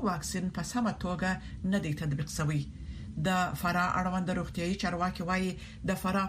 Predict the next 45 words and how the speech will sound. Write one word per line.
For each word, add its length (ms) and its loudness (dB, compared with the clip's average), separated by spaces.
په 100 0
هغو 220 0
سیمو 200 -2
کې 140 -2
چې 140 0
د 160 -2
پولیو 400 0
واکسین 360 -2
په 200 -2
سمه 280 2
توګه 460 0
تطبیق 280 0
شوی 260 4
دی، 100 4
په 100 0
وروستیو 480 2
کلونو 320 2
کې 160 0
حالت 320 -2
د 160 -2
ګوزن 340 2
یا 160 0
فلج 320 0
کومه 320 -2
پیښه 260 2
نه 120 2
ده 160 0
ثبت 280 -4
شوې. 200 0
د 120 6
فراه 280 2
د 120 4
بکوا 280 2
په 80 -4
ولسوالۍ 560 0
کې 140 -12
چې 120 -2
پولیو 400 0
واکسین 400 0
کور 280 2
په 40 0
کور 260 2
نه 140 4
تطبیقیږي، 640 2
روان 300 2